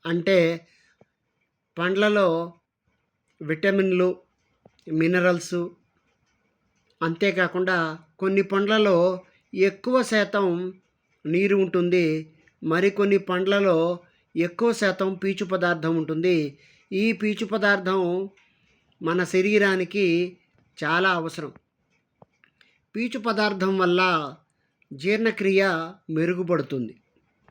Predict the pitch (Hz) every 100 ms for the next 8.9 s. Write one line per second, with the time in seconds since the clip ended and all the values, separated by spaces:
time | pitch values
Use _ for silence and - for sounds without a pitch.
0 | _ - 156 160 170 196 190 156 156 _
1 | _ _ 156 170 185 175 226 214 - 220
2 | 214 190 190 170 185 185 196 185 156 160
3 | _ _ _ _ 170 175 - 240 233 226
4 | 214 220 214 190 - _ _ _ _ _
5 | _ _ 226 233 254 247 214 220 196 196
6 | 196 190 175 180 175 196 180 165 165 _
7 | _ _ - 180 185 196 190 196 190 185
8 | 185 180 175 170 160 160 185 247